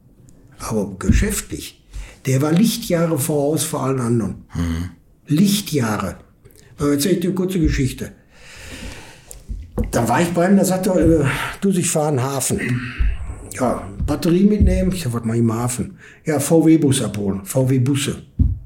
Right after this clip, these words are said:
Speaker 1: Ja, V-W-Busse, okay. Batterie nimmst du mit, klar, im Schiff. Runter, sehe ich da ein paar V-W-Busse stehen, hinten die Räder so,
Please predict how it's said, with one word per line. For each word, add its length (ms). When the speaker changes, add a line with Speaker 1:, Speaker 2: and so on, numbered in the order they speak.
Speaker 1:
Ja, 80
V-W-Busse, 680
okay. 380
Batterie 380
nimmst 280
du 60
mit, 200
klar, 280
im 80
Schiff. 480
Runter, 400
sehe 240
ich 140
da 120
ein 60
paar 200
V-W-Busse 600
stehen, 400
hinten 280
die 140
Räder 360
so, 380